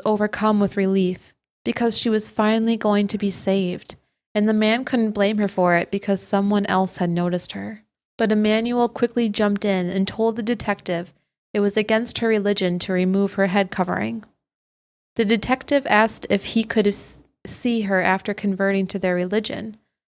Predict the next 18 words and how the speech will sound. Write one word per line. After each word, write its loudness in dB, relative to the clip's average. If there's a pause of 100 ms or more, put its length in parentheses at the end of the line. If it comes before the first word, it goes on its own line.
(220)
but 4
Emmanuel 0
said -2
only 0
her 0
family 0
and -2
her -2
husband -2
could -2
ever 0
see 0
her. -4 (1000)
After 0
more 2
questioning, -2
Emmanuel 2
said, 2